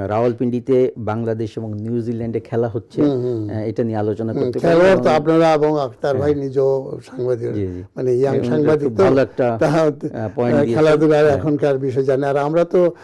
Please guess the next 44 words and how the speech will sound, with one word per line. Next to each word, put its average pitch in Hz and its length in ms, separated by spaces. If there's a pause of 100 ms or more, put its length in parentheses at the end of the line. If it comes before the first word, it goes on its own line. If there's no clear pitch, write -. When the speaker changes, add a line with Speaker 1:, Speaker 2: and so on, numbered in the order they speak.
(240)
Speaker 2:
খুলছি 170 220
ডাঙ্গোলা 156 560
খেলা, 110 380
বুঝলেন? 127 280
Speaker 1:
আচ্ছা। 98 300 (840)
Speaker 2:
এখন 151 260
যে 175 180
আপনারা 160 280
ক্রিকেট 170 360
খেলেন, 156 400
Speaker 1:
জি, 107 220
জি। 87 100
Speaker 2:
আমরা 151 260
ওরকম 165 380
ডাঙ্গোলা 165 420
Speaker 1:
ডাঙ্গোলা - 40
Speaker 2:
খেলা 131 240
Speaker 1:
খেলা। 123 140
Speaker 2:
খেলছি, 120 160
হ্যাঁ। 110 200 (360)
তো 160 100
সেই 196 380
খেলার 175 340
থেকে 170 240
আমরা 131 260
আসছি, 120 200
কাজে 160 260
আমাদের 156 400 (360)
খেলার 151 320
খোঁজ 151 260
খবর 147 200
টবর 143 260
আমাদের 135 360
মতো 131 240
বয়সে 120 340
যারা 123 260
আছে, - 380
Speaker 1:
জি। 98 160 (180)
Speaker 2:
তাদের 147 280
কমই 143 360
আছে। 139 320 (420)
Speaker 1:
জি। 95 80
Speaker 2:
তো, 123 360 (440)
আ, 131 220